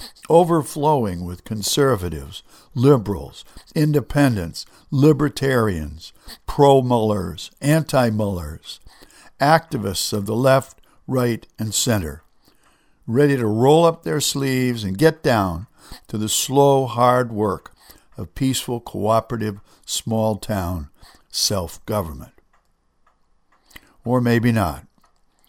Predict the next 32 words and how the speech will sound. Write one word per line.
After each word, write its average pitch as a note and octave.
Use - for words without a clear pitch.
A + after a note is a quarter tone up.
Maybe A2+
they'd A#2+
rather A#2
talk A#2+
the A2
talk G#2+
than G#2
walk G#2+
the G#2+
walk. G2
We'll C3
see C#3
when G#2
town A2+
meeting F#2+
is E2+
over. D#2
Finally, A#2+
a A2+
couple -
of F#2+
seed C#3+
pods G#2
for G#2
you G2+
to G2
carry G2+
around F#2+
with G2
you. B2
The A#2+
first F3